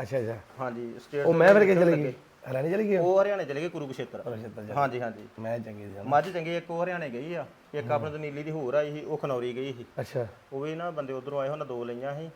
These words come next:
Speaker 1: ਹਾਂ।
Speaker 2: ਇੱਕ ਇੱਥੋਂ ਹਰੀਕਾਂ ਤੋਂ ਲਈ ਸੀ, ਇੱਕ ਆਪਣੇ ਤੋਂ ਲਈ ਸੀ।
Speaker 1: ਠੀਕ
Speaker 2: ਉਹ
Speaker 1: ਹੈ।
Speaker 2: ਵੀ ਨੀਲੀ ਦੀ ਸੀ ਇੱਕ, ਉਦੋਂ ਇੱਕ ਸੀ ਆਪਣੇ ਤੋਂ ਨੀਲੀ ਦੀ।
Speaker 1: ਚਲੋ।
Speaker 2: ਸੂਈ ਸਵਾਈ।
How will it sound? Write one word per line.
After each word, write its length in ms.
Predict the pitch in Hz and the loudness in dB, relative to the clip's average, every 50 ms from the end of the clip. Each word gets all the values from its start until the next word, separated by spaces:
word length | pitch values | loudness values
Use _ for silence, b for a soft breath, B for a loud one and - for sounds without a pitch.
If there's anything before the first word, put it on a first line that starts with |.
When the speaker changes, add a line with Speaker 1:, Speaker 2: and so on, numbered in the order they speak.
| - - 135 | -14 -8 -4
Speaker 1:
ਹਾਂ। 80 | 127 | -4
Speaker 2:
ਇੱਕ 160 | 127 120 113 135 | -2 -2 -4 -6
ਇੱਥੋਂ 280 | 131 - 143 143 139 | -10 -8 -8 -8 -6
ਹਰੀਕਾਂ 280 | 139 139 123 120 117 107 | -8 -8 -8 -8 -8 -8
ਤੋਂ 100 | 107 110 | -6 -8
ਲਈ 160 | 113 127 143 | -8 -8 -8
ਸੀ, 60 | 151 | -10
ਇੱਕ 120 | 143 - 127 | -6 -4 -4
ਆਪਣੇ 220 | 113 - 117 110 | -4 -4 -6 -8
ਤੋਂ 100 | 107 107 | -8 -8
ਲਈ 180 | 107 107 120 127 | -8 -8 -8 -10
ਸੀ। 80 | 117 110 | -12 -10
Speaker 1:
ਠੀਕ 260 | - 135 135 127 120 107 | -4 -2 -2 -2 -2 -2
Speaker 2:
ਉਹ 60 | 113 | -4
Speaker 1:
ਹੈ। 40 | 98 | -4
Speaker 2:
ਵੀ 60 | - | -4
ਨੀਲੀ 260 | 147 135 117 113 113 | -6 -8 -8 -8 -8
ਦੀ 120 | 107 120 | -8 -8
ਸੀ 60 | 120 120 | -8 -8
ਇੱਕ, 200 | 113 - - - - _ _ _ _ - - _ _ - | -10 -10 -16 -16 -16 _ _ _ _ -20 -20 _ _ -8
ਉਦੋਂ 180 | 123 123 131 | -6 -2 0
ਇੱਕ 140 | 127 117 120 | -2 0 -2
ਸੀ 120 | 151 147 | 0 4
ਆਪਣੇ 240 | 156 143 - 123 120 | 4 4 4 2 -4
ਤੋਂ 80 | 113 113 | -4 -4
ਨੀਲੀ 260 | 113 110 107 107 104 98 | -6 -6 -8 -10 -12 -14
ਦੀ। 60 | 104 - - _ _ - | -18 -20 -20 _ _ -8
Speaker 1:
ਚਲੋ। 180 | 117 107 101 92 90 - - - | -8 -8 -8 -10 -14 -20 -16 -10
Speaker 2:
ਸੂਈ 180 | 123 123 131 | -8 -8 -6
ਸਵਾਈ। 280 | 127 139 135 123 110 | -6 -6 -4 -4 -6